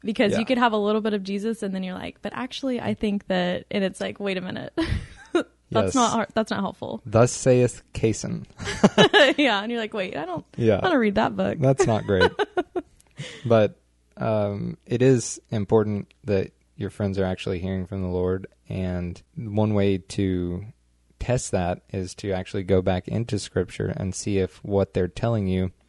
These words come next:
Speaker 2: can be found in the Scripture. And if it can, then you know that it, it's legitimate. But if not, then I would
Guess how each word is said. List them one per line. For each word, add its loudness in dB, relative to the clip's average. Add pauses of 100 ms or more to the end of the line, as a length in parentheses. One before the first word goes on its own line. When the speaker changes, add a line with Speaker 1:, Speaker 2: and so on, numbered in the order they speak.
(360)
Speaker 2:
can -4
be 0
found 0
in -2
the -4
Scripture. -6 (560)
And -4
if -2
it -4
can, 0
then -2
you -4
know -2
that -4
it, -2 (420)
it's -8
legitimate. 0 (640)
But -2
if 0
not, 0
then -2
I -4
would -4